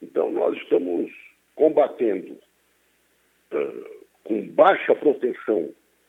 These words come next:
jurídica, com uma incompetência que desperta essa preocupação? Isso é incompetência só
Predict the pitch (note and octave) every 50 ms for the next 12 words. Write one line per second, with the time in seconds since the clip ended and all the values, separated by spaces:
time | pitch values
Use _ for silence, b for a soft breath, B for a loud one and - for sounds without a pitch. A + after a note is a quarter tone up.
0 | _ - - - - B2 C3 - C3+ - - - - - - - - _ _ _
1 | _ _ _ _ _ _ _ _ _ _ _ _ _ _ _ _ - C#3+ E3 E3
2 | D#3+ D#3 D3 C3+ A#2+ G#2 F#2+ F2 E2 - - - - _ _ _ _ _ - -
3 | - C#3+ C#3+ D3 C#3+ B2 - - D3+ F#3+ F3 - - C#3+ - - - D#3 F3 D#3+
4 | B2+ - - - - F#2 D2+ B1+ - - _ _ _ _ _ _ _ _ _ _
5 | - A2+ A2+ - - - - - B2+ A#2+ G#2 G2+ - F#2+ E2 D2+ - - - _
6 | _ _ _ _ _ _ _ _ _ _ _ _ - D#2 E2+ E2 - - - -
7 | D2+ C#2+ C#2 B1+ - - - - - _ _ _ _ _ _ _ _ _ _ _
8 | _ - - G2 G2+ - - - - G2+ F#2+ G2 - - B2 D3+ - - - -
9 | - - - A#2+ A2+ - - - C#3+ B2 G2+ - - - - - - D3+ D3 C#3+
10 | C3 A2+ - - - F#3+ - - - - - A2 - - - - - - -